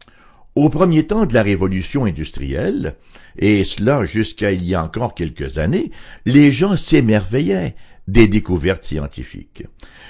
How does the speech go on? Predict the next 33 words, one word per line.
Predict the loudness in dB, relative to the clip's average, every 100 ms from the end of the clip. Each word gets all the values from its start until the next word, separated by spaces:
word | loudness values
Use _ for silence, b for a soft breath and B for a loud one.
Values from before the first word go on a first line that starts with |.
| -4
Les | 4 6 6
gens | 2 0
s'émerveillaient | 0 0 0 0 -2 0 4 4 4
des | 4 2 4
avancées | 0 0 0 0
médicales, | 0 -2 -4 -4 -2 -2 -6 -10 -14 B B B B B
de | 0 2
la | 4 2
vitesse | 0 -2 -2 2 2 2
des | 4 4 6
autos | 2 4 6 6
et | 4
des | 0 -2 0
avions. | -2 0 0 0 -2 -8 B B B B -2
Euh, | 0 0 0
on | 0
s'émerveillait | 2 4 4 2 2 2 4
également | 2 2 0
de | -2
la | -2 -4
commodité | 2 4 4 4 0 -2 -4 0 2
des | 2 0
communications | 0 0 0 -2 0 0 -2 -4
téléphoniques, | -4 -6 -6 -6 -4 -6 -8 B B
et | -2
le | 0
reste, | 0 -2 -2 -6
et | -4
le | -2
reste, | -4 -6 -8
et | -10
le | -8
reste. | -12 -14